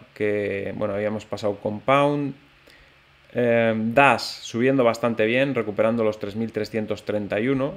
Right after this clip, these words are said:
Lo raro había sido la caída de estos días atrás, porque el gráfico estaba tan perfecto técnicamente que perder el tres mil trescientos treinta y uno, pues,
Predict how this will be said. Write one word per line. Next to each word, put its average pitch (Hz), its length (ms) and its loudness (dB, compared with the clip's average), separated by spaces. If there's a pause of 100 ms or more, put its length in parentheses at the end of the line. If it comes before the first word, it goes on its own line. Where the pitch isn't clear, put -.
(100)
Lo 107 180 2
raro 131 240 4
había 135 220 4
sido 123 280 0
la 104 120 0
caída 110 320 2
de 110 80 2
estos 110 220 -8
días 107 200 -4
atrás, 135 340 -2
porque 107 260 -2 (420)
el 104 80 -10
gráfico 117 420 0
estaba 110 480 2
tan 120 420 -2 (120)
perfecto 107 640 -2
técnicamente 110 680 -2
que 107 220 -2 (340)
perder 101 260 0
el 113 100 2
tres 107 200 -6
mil 110 120 -4
trescientos 107 460 -10
treinta 107 260 -4
y 110 100 -2
uno, 127 280 -4
pues, 104 300 -10